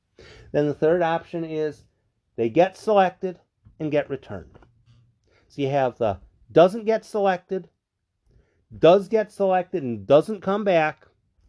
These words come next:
does get selected but does come back. Those are the three options.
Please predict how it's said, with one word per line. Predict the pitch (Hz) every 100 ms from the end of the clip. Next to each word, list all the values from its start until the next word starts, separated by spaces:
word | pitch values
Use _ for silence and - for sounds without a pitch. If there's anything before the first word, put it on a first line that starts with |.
| _ _ _ _ _ _ -
does | 165 175
get | 190 180
selected | - 180 160 156 - 156 143
but | - 117 151 147
does | 151 139 117
come | - 107
back. | 95 85 _ _ _ _ _ _ _ _ _ -
Those | 165 247
are | 285 285
the |
three | 247 262 240
options. | 233 226 - 123 - _